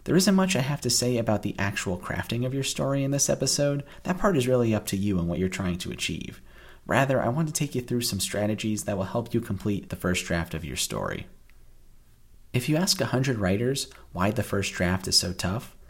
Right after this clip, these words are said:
you'll get a hundred different answers. To me, those reasons, whatever they may be, all stem from the same place, the blank page. Staring at the blank page can feel like death for a writer.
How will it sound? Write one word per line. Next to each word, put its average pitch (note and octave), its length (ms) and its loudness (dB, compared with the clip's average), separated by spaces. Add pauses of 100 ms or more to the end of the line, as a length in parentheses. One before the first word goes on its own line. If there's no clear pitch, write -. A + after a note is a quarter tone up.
(120)
you'll B2+ 120 6
get C3+ 160 4
a G#2 60 4
hundred G2 280 4
different F2+ 320 0
answers. - 540 -6 (500)
To - 80 0
me, F3+ 380 4 (180)
those C#3+ 240 6
reasons, C#3 460 2
whatever A2+ 340 4
they A2 140 6
may G2+ 180 4
be, G#2 380 -2 (360)
all C#3+ 140 2
stem B2+ 320 4
from A#2 140 4
the F#2+ 80 4
same F#2 300 2
place, - 520 -6 (140)
the G2+ 80 2
blank F2 320 0
page. - 480 -6 (560)
Staring E3 380 6
at D#3+ 80 4
the - 60 0
blank A2+ 320 2
page A2+ 420 0
can F#2+ 140 -2
feel G#2+ 200 0
like F2+ 220 0
death E2 240 0
for E2+ 240 -4
a D#2 60 -2
writer. D2+ 440 -4